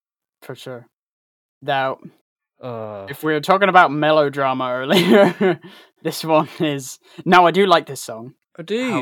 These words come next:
Speaker 1: How
Speaker 2: I, look, this is good, 'cause I have literally nothing to say about this song.
Speaker 1: Okay, um,
Speaker 2: I've, like, I, I'm re-, I really need to carry this because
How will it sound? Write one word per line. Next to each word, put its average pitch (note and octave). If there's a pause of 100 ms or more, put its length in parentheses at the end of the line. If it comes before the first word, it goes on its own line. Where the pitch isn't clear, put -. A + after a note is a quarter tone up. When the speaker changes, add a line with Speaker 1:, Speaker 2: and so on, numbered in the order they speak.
Speaker 1:
How D#3
Speaker 2:
I, - (160)
look, D3
this D#3+
is D#3
good, G#2
'cause A#2
I C#3
have B2+ (880)
literally B2
nothing A2
to A2
say G2
about G2
this G2+
song. F#2+ (480)
Speaker 1:
Okay, C#3 (100)
um, C3+
Speaker 2:
I've, A#2+
like, B2
I, B2+
I'm B2+
re-, C#3+
I C3+
really D#3
need C#3
to C3
carry A2
this G#2+
because A#2